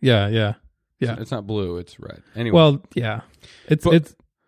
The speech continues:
Speaker 2: but, and anyways, beside the point, Alexander Kogan, and then they've got Julie, <laughs> Julian Assange.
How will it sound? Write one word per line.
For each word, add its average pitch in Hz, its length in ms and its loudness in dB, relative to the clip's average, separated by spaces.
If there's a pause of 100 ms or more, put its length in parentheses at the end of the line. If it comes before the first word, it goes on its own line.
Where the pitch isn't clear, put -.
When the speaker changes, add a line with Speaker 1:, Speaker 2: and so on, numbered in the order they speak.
(120)
Speaker 2:
but, 147 320 0
and 151 200 2
anyways, 127 300 0
beside 143 200 2
the 127 80 -4
point, 107 200 -4
Alexander 120 440 -2
Kogan, 101 460 -2
and 101 100 -6
then 107 100 -4
they've 98 140 -4
got 90 180 -6
Julie, 104 400 -6
<laughs> - 80 -20
Julian - 380 -8 (100)
Assange. - 600 -8